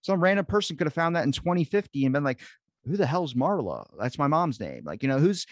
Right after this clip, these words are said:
who the hell's this person?" It's like that. You don't, that's what I like is, like, I wonder if I do that now, what, who will come across that? There was a person that found a message in a bottle.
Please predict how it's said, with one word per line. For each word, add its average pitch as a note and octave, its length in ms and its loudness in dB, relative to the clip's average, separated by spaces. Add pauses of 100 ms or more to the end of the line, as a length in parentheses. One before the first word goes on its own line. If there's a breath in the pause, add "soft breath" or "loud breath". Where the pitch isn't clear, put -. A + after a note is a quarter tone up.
(140 loud breath)
who G#3 100 4
the G3 100 6
hell's F#3 220 2
this G3+ 160 0
person?" B2 400 0
It's A#2 100 -4
like D3 140 -2
that. C#3 180 0
You D#3 140 2
don't, G3+ 200 4 (100)
that's F3+ 360 2
what G#3+ 80 2
I F#3+ 100 4
like D3+ 320 2
is, A#2+ 140 0
like, A2 240 0 (460 loud breath)
I C3 80 6
wonder A3+ 560 2 (500)
if E3 140 2
I D#3+ 100 6
do D3 180 -2
that F3 200 2
now, B2 540 -2 (520)
what, B2+ 360 4 (480)
who F#3+ 180 6
will B3 140 0
come A3 160 -2
across G3 400 -4
that? - 240 -8
There G#3 100 4
was G#3 140 2
a D#3+ 40 2
person F#3+ 380 0
that - 160 -2
found D3 300 0
a C3 180 2
message C3 460 2
in D3+ 80 2
a A2+ 80 4
bottle. G#2+ 440 0